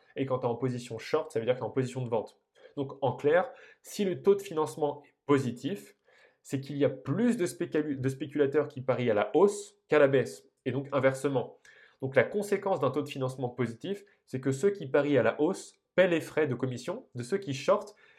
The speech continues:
et inversement en cas de taux de financement négatif. Donc, pour interpré-, interpréter cette donnée et que ce soit vraiment clair,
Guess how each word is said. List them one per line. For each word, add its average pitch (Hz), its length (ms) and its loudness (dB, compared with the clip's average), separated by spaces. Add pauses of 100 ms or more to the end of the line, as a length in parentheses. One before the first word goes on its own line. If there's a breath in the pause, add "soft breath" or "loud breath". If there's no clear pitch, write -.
et 147 140 2
inversement 165 560 2
en 147 60 -8
cas 143 140 0
de 123 120 -2
taux 120 160 -4
de 143 60 -6
financement 131 340 -4
négatif. 143 500 -2 (220)
Donc, 135 260 -4 (380 soft breath)
pour 147 140 0
interpré-, 156 580 -2 (120)
interpréter 143 420 -2
cette 151 180 -6
donnée 143 200 0
et - 40 -2
que - 60 -16
ce 127 60 -10
soit 123 120 0
vraiment 127 280 0
clair, - 260 0